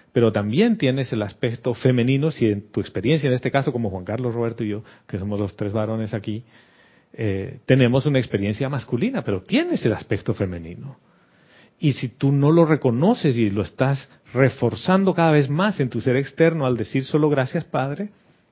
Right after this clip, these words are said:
y no "Gracias, presencia yo soy", que presencia yo soy es más abarcante, ¿ya? No quiero decirles con esto, "Háganlo".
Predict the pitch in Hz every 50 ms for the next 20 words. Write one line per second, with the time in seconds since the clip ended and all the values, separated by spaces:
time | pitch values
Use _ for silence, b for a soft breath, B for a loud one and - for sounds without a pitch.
0 | _ _ _ _ _ _ _ _ _ _ _ _ _ - _ - 127 113 110 117
1 | 120 127 147 139 - - - 120 117 110 117 123 - 160 139 - - 143 110 -
2 | - 143 143 135 156 143 135 139 135 - 185 151 117 - - 98 - 98 90 -
3 | 117 117 113 143 127 117 107 143 143 135 139 131 - - _ _ _ - 110 104
4 | 101 104 104 104 101 98 - 123 117 127 131 131 - 131 123 98 - - - b
5 | b b b b b b b b b - - 101 139 160 b b b b b b
6 | b b b b b b b b b b b b - 131 123 131 127 - 160 160
7 | 175 170 156 151 139 - - 156 143 156 147 131 135 - 123 131 135 - 147 -
8 | - - - 143 139 139 139 120 113 110 98 85 - -